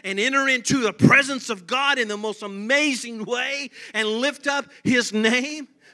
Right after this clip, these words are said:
Remember last week, don't forget last week I talked about the three pillars that all three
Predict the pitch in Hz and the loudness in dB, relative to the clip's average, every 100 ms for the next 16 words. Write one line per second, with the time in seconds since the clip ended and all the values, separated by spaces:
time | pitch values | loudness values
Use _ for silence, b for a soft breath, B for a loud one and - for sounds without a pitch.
0 | - 220 247 233 - - 196 226 - 226 | -8 -4 2 2 0 -4 -6 -4 -6 -10
1 | 180 196 202 208 214 214 220 202 185 - | -8 -10 -8 -6 -4 -4 -6 -12 -12 -8
2 | 208 208 220 196 190 B B 180 - 202 | -8 -8 -2 0 0 B B -8 -6 -6
3 | 220 - 220 233 214 202 180 185 220 214 | -6 -4 -2 0 0 -4 -4 -2 -2 -2
4 | 214 226 226 202 | -6 -6 -6 -8